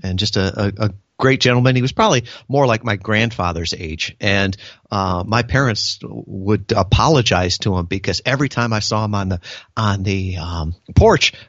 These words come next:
I'd run over there and just hear his stories and ask him questions, and was just, you know, uh, just soaked it up like a sponge. And he turned out to be my first boss. You know, I started to,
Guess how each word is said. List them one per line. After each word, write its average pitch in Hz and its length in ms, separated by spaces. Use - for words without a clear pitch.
I'd 160 160
run 135 180
over 113 180
there 113 280
and 104 420
just 127 240
hear 131 160
his 110 140
stories 127 420
and - 100
ask 113 300
him 104 100
questions, 127 720
and 104 200
was 104 160
just, - 400
you 120 120
know, 98 180
uh, 98 240
just 135 200
soaked - 240
it 123 100
up 147 180
like 110 200
a 92 60
sponge. 104 560
And 92 100
he 202 120
turned 135 340
out 110 200
to - 80
be 107 160
my 98 240
first 110 380
boss. 117 340
You 98 80
know, 98 60
I 107 40
started 110 400
to, 95 180